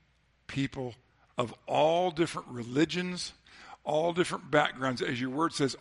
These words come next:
all the peoples of the earth, that you would bring many of all of these different flavors to faith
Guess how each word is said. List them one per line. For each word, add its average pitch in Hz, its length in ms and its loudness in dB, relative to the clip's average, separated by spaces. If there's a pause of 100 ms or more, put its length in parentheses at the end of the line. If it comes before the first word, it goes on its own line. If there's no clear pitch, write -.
all 175 320 6
the 175 120 -4
peoples 180 520 -4
of 151 220 -4
the - 140 -10
earth, - 400 -10 (460)
that 135 140 0
you 156 140 -4
would 165 160 0
bring 147 400 -2
many 147 400 0 (380)
of 113 140 -2
all 180 460 2
of 180 140 -6
these 180 180 -2
different 175 320 -2
flavors 117 520 -4 (560)
to - 120 -4
faith - 680 -2